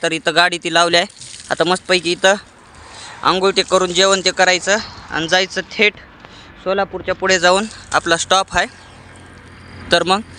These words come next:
करतो आंघोळ ते जेवण ते करून जाऊ तर इथं मस्तपैकी. भावांनो, आता वाजले तर रात्रीचे सात आणि इथं मला आणि धाब्यावर जेवायला थांबला.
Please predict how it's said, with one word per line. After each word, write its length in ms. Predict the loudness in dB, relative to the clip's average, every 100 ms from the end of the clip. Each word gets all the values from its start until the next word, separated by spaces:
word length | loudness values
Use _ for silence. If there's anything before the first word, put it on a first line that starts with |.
| -14 -14 -2
करतो 220 | 0 2 0
आंघोळ 300 | 0 -4 -2
ते 80 | 0
जेवण 320 | 2 2 2 -2
ते 40 |
करून 260 | -4 -2 2
जाऊ 140 | 0
तर 100 | 0
इथं 240 | 0 2 0 -2 -14 -14 -12 -12 -12 -8
मस्तपैकी. 520 | -6 -6 0 0 0 -4 -6 -16 -20 -20 -20 -20 -20 -20 -20 -14 -2
भावांनो, 320 | 0 2 2
आता 220 | 2 2
वाजले 260 | 2 2 2
तर 140 | 0
रात्रीचे 360 | 0 0 -4 -4
सात 360 | 0 0 0 -2
आणि 280 | -2 -2
इथं 520 | -4 0 -2 -2 -8 -10 -10 -8 -8 -6 -4
मला 180 | -2
आणि 140 | -2 -2
धाब्यावर 400 | -4 -2 -2 -2
जेवायला 460 | -4 -2 0 0
थांबला. 380 | -4 -6 -4 -4